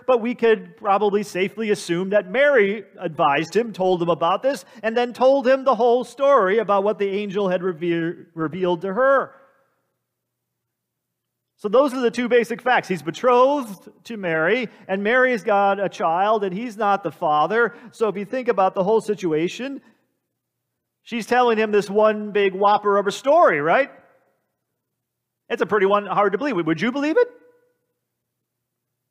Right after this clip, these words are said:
So the first real dilemma that he faces, the most immediate dilemma he has,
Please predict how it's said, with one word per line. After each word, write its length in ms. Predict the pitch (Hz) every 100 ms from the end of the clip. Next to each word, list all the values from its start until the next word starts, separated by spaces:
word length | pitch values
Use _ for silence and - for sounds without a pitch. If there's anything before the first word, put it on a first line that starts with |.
| _ _ _ _ _ _ _ _
So 160 | - 214
the 80 | 202
first 440 | - 294 302 -
real 360 | 151 214 262 240
dilemma 580 | 185 190 220 254 175 180
that 160 | 175 160
he 180 | 220
faces, 480 | 214 - 247 220 160
the 120 | 151 175
most 240 | 240 220
immediate 580 | 190 226 294 269 180 147
dilemma 340 | 165 175 175
he 180 | 156 180
has, 300 | 175 175 170